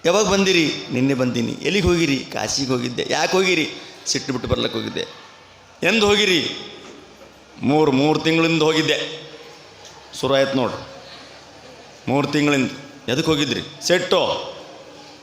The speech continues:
"ಸಿಟ್ಟು, ಸಿಟ್ಟು ಬಿಟ್ಟು ಬರ್ಲಕ್ಕೆ ಹೋಗಿದ್ದೆ." "ಬಿಟ್ಟು ಬಂದ್ರೇನು?" "ಹ್ಞೂ, ಬಿಟ್ಟು ಬಂದೀನಿ."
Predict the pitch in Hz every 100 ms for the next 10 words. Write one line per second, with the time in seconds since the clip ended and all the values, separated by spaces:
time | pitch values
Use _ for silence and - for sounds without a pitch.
0 | - - 143 139 - 143 - 131 123 120
1 | 113 - - - - - - - - -
2 | - 143 - 165 170 175 170 113 - 208
3 | 226 156 - - - - - 135 139 175
4 | 175 139